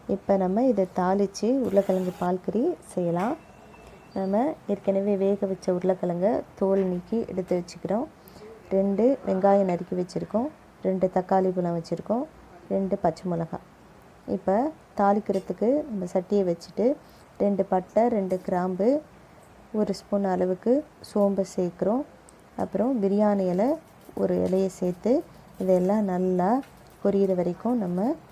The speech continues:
வதக்கி வரோம். பிரியாணி இலை ஒண்ணு போடலாம், இல்லைன்னா ரெண்டு போடலாம். போட்டு இதெல்லாம் நல்லா, நம்ம நல்லா வதக்கி விடணும். இதெல்லாம்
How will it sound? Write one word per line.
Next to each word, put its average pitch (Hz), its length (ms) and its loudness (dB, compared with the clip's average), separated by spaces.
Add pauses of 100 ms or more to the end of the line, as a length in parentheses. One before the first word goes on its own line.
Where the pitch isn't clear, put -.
(560)
வதக்கி 185 400 0
வரோம். 170 200 -2 (580)
பிரியாணி 220 420 2
இலை 220 100 2 (120)
ஒண்ணு 196 140 0 (100)
போடலாம், 202 340 2
இல்லைன்னா 196 240 0 (120)
ரெண்டு 185 160 -2 (100)
போடலாம். 190 380 0 (500)
போட்டு 196 300 -2
இதெல்லாம் 190 380 -2
நல்லா, 185 200 -2 (180)
நம்ம 190 280 -2 (300)
நல்லா 185 240 -2 (440)
வதக்கி 185 300 -4
விடணும். 180 340 -2 (600)
இதெல்லாம் 208 360 4